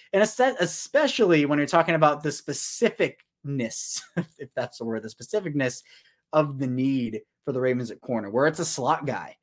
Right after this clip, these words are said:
They need a slot guy. Like, sure, they could use some solid outside depth. That's fine.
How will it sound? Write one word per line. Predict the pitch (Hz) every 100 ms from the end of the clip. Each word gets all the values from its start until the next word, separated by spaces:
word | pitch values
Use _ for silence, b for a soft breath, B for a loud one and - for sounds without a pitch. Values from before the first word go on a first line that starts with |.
| _ _ -
They | 123
need | 139
a | 156
slot | - - 131 151
guy. | 131 107
Like, | 131
sure, | 127 220
they | 147
could | 117 135
use | 143 -
some | 120
solid | - 113 117 117
outside | 117 117 110 110
depth. | 104 101 -
That's | 104 -
fine. | - 113 107 101 98